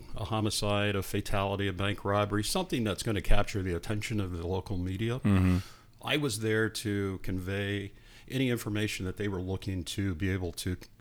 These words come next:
Speaker 1: uh, disseminate to their li-, listening audience or their, uh, sub-, subscribers to their newspapers.
Speaker 2: Okay.
Speaker 1: I gave them the information. Uh, that's what I did. I also acted as a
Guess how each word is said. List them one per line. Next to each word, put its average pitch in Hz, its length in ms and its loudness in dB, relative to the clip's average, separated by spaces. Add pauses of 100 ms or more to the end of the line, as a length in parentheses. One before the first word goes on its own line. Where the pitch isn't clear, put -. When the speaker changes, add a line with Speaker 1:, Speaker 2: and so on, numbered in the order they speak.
(100)
Speaker 1:
uh, 110 80 -8
disseminate 98 600 0
to 98 180 0
their 90 220 0
li-, 95 280 0 (540)
listening 117 380 4
audience 104 440 2
or 92 140 6
their, 85 380 -2 (420)
uh, 90 140 -2
sub-, 92 280 -4 (280)
subscribers 104 600 4
to 98 60 -4
their 90 80 0
newspapers. 90 560 0
Speaker 2:
Okay. 98 420 6
Speaker 1:
I 113 100 0
gave 110 260 2
them 92 120 -2
the 87 100 -2
information. 90 560 0 (1300)
Uh, 117 100 0
that's 127 220 -2
what 120 100 2
I 110 40 4
did. 104 360 0 (160)
I 120 120 0
also 123 500 6
acted 113 340 0
as 101 180 2
a 101 300 2